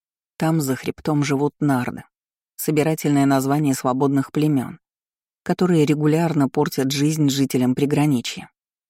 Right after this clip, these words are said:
От такого соседства, признаться, жутковатенько. Они могли напасть на монастырь?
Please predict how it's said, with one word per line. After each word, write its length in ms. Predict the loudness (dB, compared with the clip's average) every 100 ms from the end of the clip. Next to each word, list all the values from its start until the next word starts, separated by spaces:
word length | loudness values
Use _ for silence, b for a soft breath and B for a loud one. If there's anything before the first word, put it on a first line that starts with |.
| _ _ _ -6
От 180 | -6 -4
такого 340 | -4 0 0
соседства, 640 | -2 -4 -4 -6 -6 -6 -2
признаться, 600 | 0 2 0 0 -4 -4
жутковатенько. 920 | -4 -2 0 0 -2 -4 -8 -8 -18 _ _ _ _ _ _ _ _ _ _ _ 0
Они 260 | 4 4
могли 320 | 4 2 4 2
напасть 460 | 2 -2 -6 -2
на 60 | 0
монастырь? 600 | 2 0 -4 -10 -12